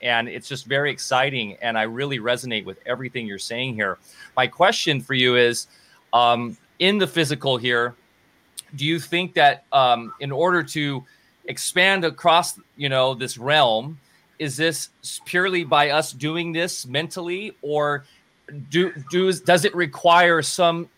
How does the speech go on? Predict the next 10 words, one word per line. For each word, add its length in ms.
form 220
of 120
ritual, 500
for 340
some 280
form 560
of, 380
of 160
coming 300
together 680